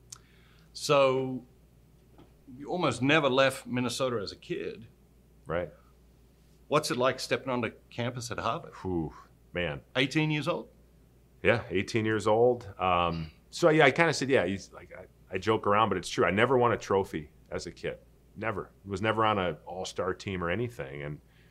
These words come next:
Speaker 2: and, um, had kinda the success in high school with football. And so, um, it was average in many ways until kinda high school. I started getting recognized. And, and school had always come fairly easy to me. So I was a good student,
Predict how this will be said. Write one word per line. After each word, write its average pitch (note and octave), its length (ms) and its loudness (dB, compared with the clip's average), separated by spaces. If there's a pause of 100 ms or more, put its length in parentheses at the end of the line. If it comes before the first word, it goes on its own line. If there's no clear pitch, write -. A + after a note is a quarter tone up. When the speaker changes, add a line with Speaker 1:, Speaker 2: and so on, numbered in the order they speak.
(380)
Speaker 2:
and, E2+ 340 -4
um, D#2 380 -2 (1000)
had F#2+ 200 -2
kinda G2+ 180 0
the F#2+ 80 2
success - 580 -2
in F2 60 -12
high F2+ 180 -2
school F#2 300 0
with F2+ 100 -4
football. D#2+ 540 -6 (260)
And E2+ 160 -6
so, F2 480 0
um, D#2 400 -4 (1800)
it E2+ 100 -14
was - 120 -16
average A#2+ 400 8
in A2+ 100 4
many A2 220 4
ways F#2+ 360 6
until F#2 380 0
kinda F#2 280 0
high F#2 160 0
school. F#2+ 340 -2
I F2 80 0
started G2 240 -2
getting F#2 160 -2
recognized. C#2+ 640 -8
And, D2+ 160 -10
and B2 120 2
school F3 240 6
had C3 80 10
always A2 200 8
come F2+ 260 0 (200)
fairly D#2 600 -4 (140)
easy F#2 320 -6
to - 120 -10
me. F#2+ 220 -4
So F2 260 -2
I - 20 -2
was D#2+ 120 -8
a - 40 -20
good C3+ 200 0
student, A#2+ 460 -2